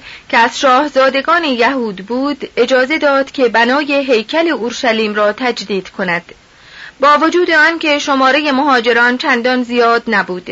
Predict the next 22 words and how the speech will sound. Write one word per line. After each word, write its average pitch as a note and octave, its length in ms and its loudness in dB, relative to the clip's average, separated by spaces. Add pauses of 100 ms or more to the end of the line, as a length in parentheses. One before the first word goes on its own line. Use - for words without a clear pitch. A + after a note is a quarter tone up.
(100)
و A3 140 2
وسایل D4+ 500 2
کافی C4 400 -2
در A3+ 180 2
اختیار A#3+ 580 0
نداشتند F3+ 800 -4 (360)
و A#3+ 40 2
از A#3+ 160 2
طرف D4 260 2
دیگر C#4 560 0
پیوسته C4 520 0
مورد C4 340 0
هجوم C4+ 500 0
و B3+ 120 0
حمله A#3+ 360 0
و A#3+ 140 0
کارشکنی A#3 800 -2
مردم B3 460 0
ساکن A#3+ 400 -4
آن C#4 240 -2
سرزمین G3+ 540 -2
بودند، A3 600 -2